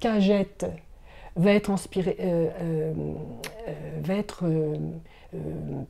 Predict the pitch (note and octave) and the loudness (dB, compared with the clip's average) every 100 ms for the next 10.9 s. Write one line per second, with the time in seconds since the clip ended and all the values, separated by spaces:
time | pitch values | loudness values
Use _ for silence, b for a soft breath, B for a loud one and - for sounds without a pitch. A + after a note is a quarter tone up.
0 | - G#3+ F3 E3+ G3+ E3+ F#3 E3+ D#3+ F#3+ | 0 4 4 4 2 2 6 6 6 4
1 | D#4+ E4 - - - - - B B B | 0 -2 -8 -16 -20 -20 -20 B B B
2 | B F#3+ F3 C4+ E4 G3+ E3 - A#3 - | B 6 10 10 10 8 2 2 0 0
3 | B3 D4+ E4 D#4+ - F#3 F#3+ - C4+ C#4 | 2 8 8 8 -2 2 2 2 2 2
4 | - A#3 - G3 F3 F3 - B3 C#4+ B | 0 -4 0 2 4 2 -2 -2 -2 B
5 | B - C4 A#3+ A3 E3+ D#3 D#3+ E3 F#3 | B 10 12 12 8 4 2 0 -2 -2
6 | G3+ G3+ A3+ F#3 F3 F#3+ F#3+ D#3+ D#3+ D#3+ | 0 2 4 2 2 4 6 6 2 0
7 | - D4 - B3 G3 F3 F3+ F3 E3+ E3+ | 8 8 8 8 8 6 0 -2 0 0
8 | D#3+ D#3+ A#3 D4+ B B B - A#3 G#3+ | 0 2 0 -2 B B B 6 10 10
9 | A3 - G#3 F#3 - - - - - - | 6 0 -4 -6 -12 -14 -20 -20 -20 -20
10 | - D#3+ - A3+ - - B3+ - - | -14 -6 0 0 0 0 0 0 -16